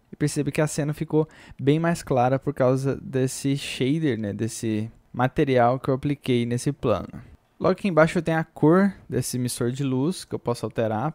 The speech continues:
Posso fazer um emissor de luz amarela, um emissor de luz azul, enfim, criar um neon. Eu posso alterar a cor exatamente aqui embaixo. Aqui embaixo eu tenho a força,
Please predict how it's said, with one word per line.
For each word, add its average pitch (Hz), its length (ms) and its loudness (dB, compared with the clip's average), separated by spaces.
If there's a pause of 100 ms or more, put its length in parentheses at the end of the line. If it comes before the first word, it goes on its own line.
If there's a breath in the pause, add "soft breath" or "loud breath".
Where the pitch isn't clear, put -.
(100)
Posso - 280 -6
fazer 139 240 0
um 135 200 -2
emissor 131 300 -2
de 135 80 -6
luz 135 180 -2
amarela, 139 640 2
um 117 240 -6
emissor 127 380 -4
de 127 120 -8
luz 123 240 -2
azul, 135 540 2
enfim, 135 400 -4
criar 120 220 -2
um 131 100 -6
neon. 135 460 -2 (120)
Eu - 60 -16
posso 131 320 -2
alterar 127 340 -2
a 139 40 -2
cor 135 260 -2
exatamente 135 480 -4
aqui 156 140 -6
embaixo. 131 500 -2
Aqui - 220 -6
embaixo 170 300 0
eu - 20 -4
tenho 151 280 -2
a 156 140 0
força, 185 640 2